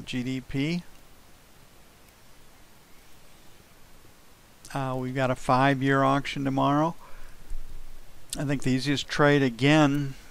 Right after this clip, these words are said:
to, um, is to let 'em take it lower in the overnight, and then tomorrow in the W X V Y Z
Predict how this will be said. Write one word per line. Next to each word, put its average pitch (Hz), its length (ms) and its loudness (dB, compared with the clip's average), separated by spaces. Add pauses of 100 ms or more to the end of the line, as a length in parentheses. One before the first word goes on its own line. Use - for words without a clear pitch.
(120)
to, 127 320 -2
um, 127 400 -2 (1900)
is 139 260 -6
to 123 360 -2 (600)
let 143 180 4
'em 139 80 0
take 139 260 2
it 131 60 -4
lower 135 340 4
in 131 100 2
the 131 120 4
overnight, 131 480 2
and 104 80 -6
then 131 140 -6
tomorrow 127 500 0
in 123 140 -2
the 117 120 -2
W 123 680 -2
X 135 440 -8
V 127 680 -4 (160)
Y 123 580 -2
Z 131 340 -6